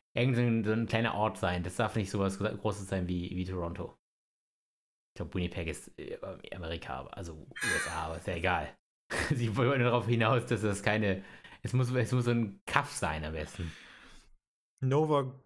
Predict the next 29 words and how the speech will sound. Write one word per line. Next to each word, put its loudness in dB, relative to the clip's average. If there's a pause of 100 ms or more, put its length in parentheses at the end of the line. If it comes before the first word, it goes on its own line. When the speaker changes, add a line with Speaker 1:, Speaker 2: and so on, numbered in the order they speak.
(260)
Speaker 2:
Scotia 4
Speaker 1:
Die -12
Speaker 2:
Frost 2
Beers. 8 (220)
Speaker 1:
<laughs> -4
die, 6
die, 4 (260)
die, 2 (300)
die 6
Little 4
Creek 2 (520)
Ice 2 (1200)
Speaker 2:
Digga, 6
du 4
Speaker 1:
Wolf. 4
Speaker 2:
musst 4
mal, 4
ich -2
glaube, 4
das 6
ist -2
alles 2
in 4
Amerika, 4
was 2
du 4
da 4
an 2
Speaker 1:
<laughs> 4